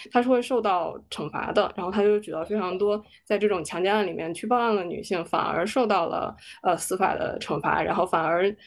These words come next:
对，被罚了钱或者被罚了刑这样的，这样的事情。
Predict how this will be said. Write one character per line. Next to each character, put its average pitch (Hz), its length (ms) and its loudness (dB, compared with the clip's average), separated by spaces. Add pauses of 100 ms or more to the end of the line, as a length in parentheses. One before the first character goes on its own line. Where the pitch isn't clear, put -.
(340)
对， 190 80 6
被 226 140 2
罚 185 180 2
了 196 80 2
钱 180 300 -6
或 208 100 0
者 180 80 -2
被 - 100 -4
罚 156 200 -2
了 185 100 0
刑 165 260 -6
这 185 60 0
样 180 160 0
的， - 480 -2
这 208 80 2
样 202 100 4
的 214 80 2
事 - 180 -4
情。 - 180 -10